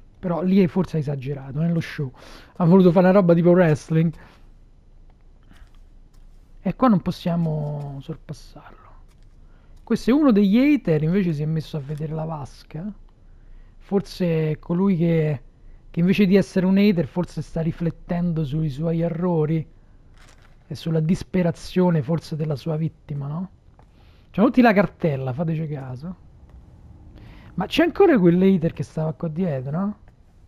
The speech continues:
Non c'è più. Quello che stava qua non c'è più, si sono mossi. Questi sono un po' come i Weeping Angels del Doctor Who,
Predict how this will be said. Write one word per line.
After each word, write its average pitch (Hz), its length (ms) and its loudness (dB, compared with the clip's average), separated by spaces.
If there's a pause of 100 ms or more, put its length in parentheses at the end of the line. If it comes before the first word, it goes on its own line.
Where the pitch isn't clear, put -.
(360)
Non 240 100 2
c'è 311 160 2
più. 247 340 2 (960)
Quello 196 220 0
che 214 80 4
stava 233 300 0
qua 151 320 -2
non 175 80 -2
c'è - 180 -8
più, 151 220 -12
si 135 100 -8
sono 170 160 -4
mossi. 160 540 -4
Questi 202 220 -4
sono 180 100 2
un 175 40 -4
po' 240 100 0
come 233 180 6
i 214 120 4 (280)
Weeping 233 480 6
Angels 214 720 6
del 185 220 2
Doctor 202 320 4
Who, 208 340 2